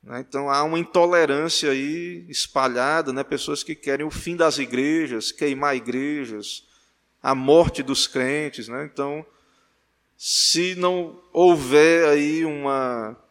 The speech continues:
uma atitude das autoridades, pode ser que a gente retome aí a, a depredações, né? Perseguições e coisas do tipo. Então, é um desafio pra nós. Os jovens, estudantes,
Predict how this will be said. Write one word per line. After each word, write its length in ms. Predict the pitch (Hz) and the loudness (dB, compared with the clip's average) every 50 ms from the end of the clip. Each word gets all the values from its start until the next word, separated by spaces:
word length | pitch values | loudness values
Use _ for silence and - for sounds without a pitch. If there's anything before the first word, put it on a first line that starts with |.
| _ _ _ _ _ _ _ _ _ - | _ _ _ _ _ _ _ _ _ -6
uma 180 | 139 143 160 | 0 2 2
atitude 640 | 170 - - 190 170 - - - 185 208 233 196 180 | 2 2 0 -2 -2 -2 0 0 2 2 2 2 4
das 240 | 156 165 160 156 151 | 6 6 6 6 6
autoridades, 760 | 156 156 151 - 165 160 160 151 135 131 139 147 156 147 - | 4 4 4 2 2 2 2 0 2 2 2 2 2 -2 -4
pode 240 | - 165 165 165 - | -4 -4 -4 -4 -6
ser 100 | 160 160 | -8 -6
que 80 | - | -6
a 60 | 170 147 | -8 -8
gente 200 | 165 160 - 156 | -8 -12 -10 -6
retome 540 | 151 165 160 - - 151 151 156 151 147 | -4 -4 -4 -4 -6 -6 -6 -4 -4 -4
aí 300 | 139 131 131 135 143 151 | -4 -4 -4 -4 -4 -4
a, 340 | 147 135 131 123 113 113 - _ _ _ _ _ _ _ _ _ _ _ _ _ _ _ _ _ _ _ _ _ _ - | -2 -2 -2 -4 -6 -8 -12 _ _ _ _ _ _ _ _ _ _ _ _ _ _ _ _ _ _ _ _ _ _ -14
a 80 | - | -4
depredações, 1040 | 196 208 247 247 247 240 240 233 226 202 156 - - - 160 147 170 190 190 160 123 | 2 2 2 4 4 4 4 4 4 2 2 2 0 0 0 0 0 2 0 -2 -2
né? 120 | 127 156 147 | -4 -6 -4
Perseguições 1120 | - 151 143 - - 147 135 135 127 - - - 135 139 151 156 151 143 131 120 110 113 | -4 -4 -4 -2 -4 -4 -6 -6 -8 -8 -8 -8 -8 -8 -6 -6 -8 -8 -8 -10 -12 -14
e 100 | 123 120 | -14 -16
coisas 300 | 117 - 151 135 131 139 | -10 -8 -6 -6 -6 -6
do 120 | 131 143 139 | -10 -10 -10
tipo. 440 | 143 - 127 113 - _ _ - _ - - - - - - - - - - - - - - - - - 123 | -10 -12 -12 -12 -14 _ _ -20 _ -20 -20 -20 -20 -20 -18 -16 -16 -16 -14 -16 -16 -18 -18 -18 -16 -16 -16
Então, 500 | 131 - - 139 139 143 147 147 151 143 | -14 -12 -10 -10 -8 -8 -8 -8 -6 -4
é 100 | 143 165 | -2 -2
um 80 | 190 220 | -2 0
desafio 480 | 196 208 254 254 247 - - 220 233 | 2 2 2 2 2 0 -2 -2 -2
pra 220 | 233 - 247 247 240 | 0 2 2 2 4
nós. 340 | 220 165 139 131 127 123 - - - - - - - | 4 2 2 2 0 -6 -12 -16 -18 -18 -18 -12 -6
Os 140 | - 233 220 | -2 -2 0
jovens, 600 | 165 143 180 185 208 226 233 214 160 160 151 139 | 4 6 8 10 12 12 10 10 8 4 0 0
estudantes, 1040 | 185 190 - - 190 165 143 139 151 180 208 208 202 208 - - - - - - - | 0 -2 -2 -4 -4 -4 0 2 4 4 4 2 2 -2 -2 -2 -2 -2 -4 -6 -12